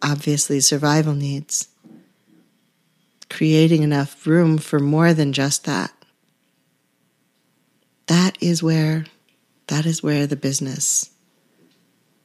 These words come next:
flourishes. That is where imagination and possibility bloom,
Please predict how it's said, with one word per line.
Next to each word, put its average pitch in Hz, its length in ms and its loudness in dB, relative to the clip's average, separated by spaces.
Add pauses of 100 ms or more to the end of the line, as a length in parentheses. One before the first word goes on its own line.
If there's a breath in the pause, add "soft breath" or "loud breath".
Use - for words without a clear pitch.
(240)
flourishes. - 1040 0 (2000)
That 147 200 0
is 151 220 -2
where 147 280 0
imagination 147 920 0
and - 160 -10
possibility 127 640 -6
bloom, 127 380 -6